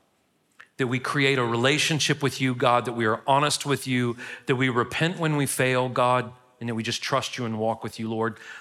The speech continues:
And if we will walk in peace with you, God, we will see all these things in our life. We'll see faithfulness. We'll see mercy. We'll see love. We'll see all these things. We'll see the ability to handle criticism and,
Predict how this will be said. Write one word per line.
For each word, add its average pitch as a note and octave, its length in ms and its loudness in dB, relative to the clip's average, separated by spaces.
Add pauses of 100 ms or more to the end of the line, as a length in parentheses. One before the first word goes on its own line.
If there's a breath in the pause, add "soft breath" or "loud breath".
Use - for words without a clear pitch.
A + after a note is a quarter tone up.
(140 loud breath)
And C#3 80 -2
if B2+ 100 -4
we D#3 80 0
will C3 220 0
walk C#3+ 420 2
in C3+ 220 -2
peace D#3+ 360 -2
with - 180 -2
you, A#2 100 -4
God, A2+ 240 0
we B2 80 -2
will A#2+ 140 -2
see D#3+ 380 0
all A2 220 -2
these A2+ 200 -2
things G2+ 260 -4
in G2 80 -4
our F2+ 100 -6
life. E2 260 -10 (260 loud breath)
We'll D3 100 -2
see F3+ 240 2
faithfulness. A2 640 -4
We'll C#3+ 80 -4
see F#3+ 240 0
mercy. A#2 640 0 (320 loud breath)
We'll D3+ 120 0
see F3+ 260 4
love. A#2 580 2
We'll B2+ 160 0
see E3 280 2
all D#3+ 360 2
these D3 240 2
things. A2 220 -2
We'll C3+ 80 -2
see G3 140 2
the F3 120 2
ability C3+ 420 2
to A#2 120 2
handle B2 320 0
criticism A#2+ 760 0
and, G2+ 160 -4